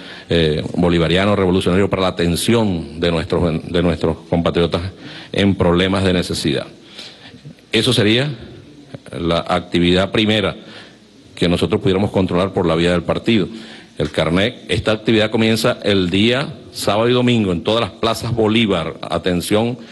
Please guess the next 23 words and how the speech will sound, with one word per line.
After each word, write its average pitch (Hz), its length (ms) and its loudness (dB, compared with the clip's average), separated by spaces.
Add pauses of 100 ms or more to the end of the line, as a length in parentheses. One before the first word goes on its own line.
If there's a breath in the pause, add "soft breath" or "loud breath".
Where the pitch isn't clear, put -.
(220 loud breath)
compañeros 101 680 2
y 107 40 -4
compañeras, 101 600 0
hermanos, 98 560 0
camaradas 101 540 2
de 98 80 0
todos 131 500 0
los 123 120 2
municipios 107 480 2
de 110 80 4
Venezuela. 87 420 0 (640 loud breath)
Todas 131 320 2
las 107 120 -2
plazas 113 440 0
Bolívar 101 400 2
de 87 100 0
los 87 120 0
municipios 131 580 0 (260)
comienza 92 680 0
esta 98 260 -2
actividad. 87 540 0 (720 loud breath)
Esta 80 180 -2
actividad 98 560 2